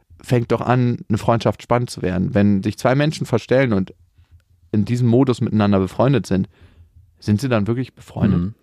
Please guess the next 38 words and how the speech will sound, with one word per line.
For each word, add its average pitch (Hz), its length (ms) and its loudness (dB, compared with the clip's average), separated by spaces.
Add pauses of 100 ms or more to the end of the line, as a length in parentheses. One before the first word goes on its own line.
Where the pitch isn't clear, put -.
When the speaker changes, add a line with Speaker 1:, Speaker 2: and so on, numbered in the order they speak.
(360)
Speaker 2:
Ich 104 160 -4
würde 131 320 2
an 104 120 0
deiner 104 200 2
Stelle 104 440 -2
ihr 104 200 0
aber 95 160 -2
nicht 101 140 -4
sagen, 98 260 0
dass 92 160 -4
Max 101 240 -2
und 95 120 2
Jakob 92 380 -2
gesagt 95 340 -4
haben, 90 320 -2
sie 101 120 0
sei 92 160 2
die 95 80 0
Leithenne. 90 580 -2
<laughs> - 60 -18 (1200)
Speaker 1:
Nein, 101 280 0
und 113 320 -2
bitte 113 180 2
auch 98 140 0
nie, 113 140 0
lass 110 260 -2
die 95 100 0
Anekdote 110 420 2
über 107 140 4
die 101 60 0
Leithenne 92 480 0
weg. - 160 0 (260)
Speaker 2:
<laughs> - 220 -2
Speaker 1:
Und 123 160 0
auch 120 60 0
die 123 100 -2
Burgergeschichten. 101 720 -2 (300)
Speaker 2:
Aber 135 320 0